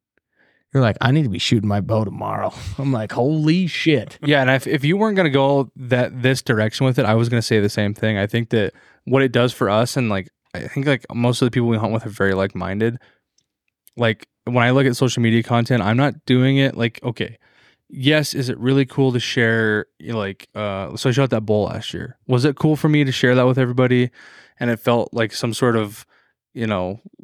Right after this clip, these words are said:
Speaker 2: cool thing for people to see that I accomplished that? Yeah. But would I have been just as happy if I, social media didn't exist? Yeah, because I know the personal hard work, like, basically the,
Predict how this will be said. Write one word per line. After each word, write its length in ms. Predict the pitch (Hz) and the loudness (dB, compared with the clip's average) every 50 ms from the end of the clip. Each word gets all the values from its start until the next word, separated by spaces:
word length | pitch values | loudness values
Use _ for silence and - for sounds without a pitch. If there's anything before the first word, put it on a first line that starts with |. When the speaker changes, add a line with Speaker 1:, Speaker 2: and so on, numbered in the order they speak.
| 139 - | -20 -10
Speaker 2:
cool 240 | - - 143 131 127 | -2 0 2 2 2
thing 240 | 117 - 123 123 120 | 2 2 0 0 0
for 80 | 117 113 | 0 -2
people 260 | 117 120 113 117 107 | -4 -4 -4 -4 -4
to 60 | 107 | -4
see 160 | - - 120 | -4 -2 0
that 100 | 117 110 | 2 2
I 80 | 104 101 | 2 0
accomplished 480 | 101 - - 113 107 107 123 117 - | 0 -2 -2 -2 -2 0 -2 -2 -2
that? 180 | - 139 135 - - | -2 -2 -2 -4 -6
Yeah. 340 | - 135 175 180 123 - 113 - _ _ _ _ _ _ _ _ - | -4 -2 0 0 0 -2 -4 -12 _ _ _ _ _ _ _ _ -6
But 280 | 139 131 139 131 - - | -2 0 0 0 -2 -4
would 240 | - 143 135 135 131 | -2 2 2 4 4
I 80 | 123 127 | 4 4
have 120 | 135 139 127 | 4 4 2
been 160 | 139 135 127 | 2 2 2
just 300 | 113 127 123 120 - - | 2 2 2 2 0 -2
as 80 | 127 113 | -2 0
happy 380 | 113 113 107 110 - 127 123 | 2 2 2 2 2 2 2
if 120 | 117 - - | 2 2 2
I, 340 | 117 113 110 104 85 69 - - - _ - | 0 2 0 0 -4 -6 -10 -14 -20 _ -10
social 320 | - - 131 120 110 127 | -4 0 0 0 0 0
media 260 | 117 113 113 113 113 110 | 0 0 0 0 0 0
didn't 220 | 104 113 107 107 | 0 -2 -2 -2
exist? 520 | 107 101 104 - 104 107 123 123 - - - | -4 -8 -6 -6 -4 -4 -4 -6 -8 -12 -8
Yeah, 280 | 151 127 120 107 - | -2 0 0 0 0
because 500 | 101 107 110 - - 110 104 101 101 - - - _ _ | -2 -6 -6 -4 -4 -4 -4 -4 -6 -10 -16 -20 _ _
I 180 | - 120 123 131 | -2 -2 0 0
know 420 | 131 127 120 113 113 110 107 - _ _ _ _ _ _ _ _ _ _ _ _ _ - | 2 2 2 2 0 0 -2 -4 _ _ _ _ _ _ _ _ _ _ _ _ _ -6
the 100 | 127 120 | -6 -6
personal 540 | - - - 139 143 127 - 147 147 135 123 | -4 -2 0 0 0 0 0 0 0 0 0
hard 360 | - - 139 139 131 131 120 | 0 0 0 2 2 2 0
work, 560 | 113 113 120 113 104 98 101 - - - _ _ _ _ _ _ _ _ _ - | 0 0 0 2 2 0 -2 -6 -10 -20 _ _ _ _ _ _ _ _ _ -6
like, 260 | 117 117 113 - _ _ _ - 147 | -6 -6 -8 -10 _ _ _ -12 -4
basically 480 | - 147 156 156 - 185 156 180 190 165 | -2 0 0 0 0 0 0 2 2 2
the, 140 | 131 117 | 2 0